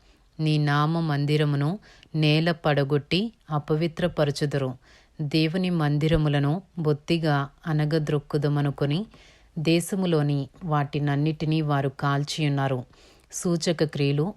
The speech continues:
మాకు కనబడుటలేదు, ఇకను ప్రవక్తయు లేకపోయెను. ఇది ఎంతకాలము జరుగునో దాని నెరిగినవాడు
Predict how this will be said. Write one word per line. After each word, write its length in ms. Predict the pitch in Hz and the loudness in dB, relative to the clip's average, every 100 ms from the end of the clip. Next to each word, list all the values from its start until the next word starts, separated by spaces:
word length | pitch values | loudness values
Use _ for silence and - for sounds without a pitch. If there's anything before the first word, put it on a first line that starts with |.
| _ 175 | _ -2
మాకు 300 | 151 147 151 | -2 -2 -2
కనబడుటలేదు, 1000 | 151 143 143 156 151 143 139 135 156 214 - - _ 165 | 0 0 2 0 0 -2 -2 -2 -4 -4 -14 -20 _ -4
ఇకను 540 | 156 175 175 151 139 - - | -2 0 2 0 -2 -10 -6
ప్రవక్తయు 640 | 156 147 151 - 160 170 190 | -2 0 -2 0 -2 0 2
లేకపోయెను. 840 | 170 143 - 147 147 139 135 127 _ _ _ - | 2 0 -2 -2 0 0 -2 -6 _ _ _ -8
ఇది 400 | 160 156 156 143 - - | -4 0 0 -2 -6 -10
ఎంతకాలము 800 | 175 160 160 190 - 156 147 151 | -2 0 0 -2 0 0 2 0
జరుగునో 640 | 147 151 139 143 156 151 208 - - _ 156 | 0 0 0 0 0 0 -4 -14 -20 _ 0
దాని 280 | 156 151 | 2 2
నెరిగినవాడు 880 | 147 139 147 160 165 151 143 143 202 | 2 2 0 0 0 2 2 0 -4